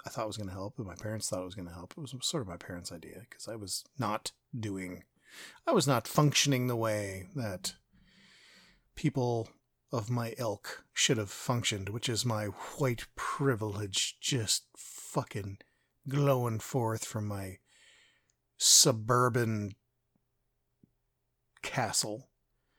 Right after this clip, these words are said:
Anyway, I started taking Prozac, and I, one of the side effects was nightmares, and I, I still remember the nightmares. I still remember them, and they weren't nightmares. They were fever dreams. They were lucid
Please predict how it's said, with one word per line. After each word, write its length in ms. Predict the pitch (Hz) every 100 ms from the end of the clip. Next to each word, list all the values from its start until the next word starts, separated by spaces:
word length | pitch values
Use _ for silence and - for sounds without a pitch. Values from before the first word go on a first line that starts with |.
| _ _ _
Anyway, 280 | 165 143 120
I 40 |
started 240 | - 156 147
taking 200 | 139 117
Prozac, 520 | 123 113 117 110 - - _ _ -
and 160 | 110
I, 520 | 110 123 139 131 120 - _ -
one 140 | 135
of 60 | 143
the 60 |
side 240 | 127 123 120
effects 300 | - 110 -
was 140 | 107
nightmares, 480 | 113 113 92 92 85
and 100 | 131 _
I, 500 | 135 123 117 120 113 - _ _
I 120 | - 160
still 420 | - - 196 190
remember 480 | 165 151 170 147 110
the 140 | 110
nightmares. 560 | 107 95 - 85 87 87
I 80 |
still 280 | 104 - 143
remember 420 | 139 120 110 127
them, 160 | 98 90
and 140 | 98
they 80 | 123
weren't 260 | 143 165 101
nightmares. 640 | 107 117 90 95 76 -
They 100 | -
were 320 | 90 82 82 - _ - - - - - -
fever 420 | - - 160 135 92
dreams. 540 | 92 - - 87 -
They 180 | 110 98
were 420 | 95 95 92 95
lucid 720 | 107 139 143 - 104 92 98